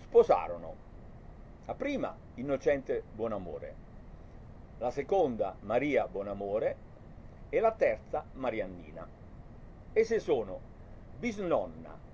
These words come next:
nonna e mamma di Ra. I loro nomi, che hanno un chiaro indice di innocenza, evolvono sempre più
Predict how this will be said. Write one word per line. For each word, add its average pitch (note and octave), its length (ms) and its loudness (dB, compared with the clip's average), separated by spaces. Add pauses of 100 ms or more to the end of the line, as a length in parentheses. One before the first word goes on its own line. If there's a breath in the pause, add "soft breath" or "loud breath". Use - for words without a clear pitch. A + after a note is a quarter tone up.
(180)
nonna B3 600 2 (520)
e A#3 100 4
mamma G2+ 580 -2 (140)
di A2+ 160 -6
Ra. A2 240 0 (1160)
I D3 100 -8
loro G3 260 12
nomi, A2 500 2 (1200)
che C#3+ 280 4 (260)
hanno B2+ 340 2
un A#2 280 0
chiaro A2 720 4 (960)
indice B2+ 580 -2
di A2+ 180 -6 (100)
innocenza, A2+ 1080 -4 (1120)
evolvono B2+ 800 10 (260)
sempre A#3 440 2
più D4+ 360 -2